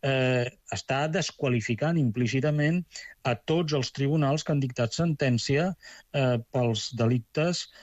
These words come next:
eh, eh, pels que han estat condemnats. Mm, llavors, això reforça enormement la legitimitat del senyor Puigdemont i del moviment independentista en general, però no estic tan segur de que ajudi a la idea de,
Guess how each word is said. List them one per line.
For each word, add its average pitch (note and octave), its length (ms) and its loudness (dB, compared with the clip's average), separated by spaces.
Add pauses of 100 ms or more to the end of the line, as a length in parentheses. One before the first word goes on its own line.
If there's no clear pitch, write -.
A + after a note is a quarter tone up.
(140)
eh, B2 840 -2
eh, - 220 2
pels A2+ 180 0
que - 80 0
han C3+ 100 2
estat A#2+ 300 -2
condemnats. B2 680 2 (480)
Mm, A2+ 800 4
llavors, B2 480 2 (360)
això C3+ 300 0 (320)
reforça B2 920 -2
enormement D3+ 760 0 (480)
la B2 220 2
legitimitat A#2 920 0 (260)
del A#2 200 -2
senyor C3 280 0
Puigdemont C#3+ 680 0
i A2+ 120 -2
del G#2 320 -2
moviment A2 320 2
independentista B2+ 760 2
en A2+ 80 2
general, C3+ 460 2 (460)
però A#2+ 340 0
no C3 180 2
estic C3+ 320 -4
tan C#3 160 0
segur C#3 440 0
de D3+ 120 0
que C3+ 160 0
ajudi B2+ 320 0
a D#3 80 2
la B2+ 80 0
idea A#2 260 0
de, C3+ 200 0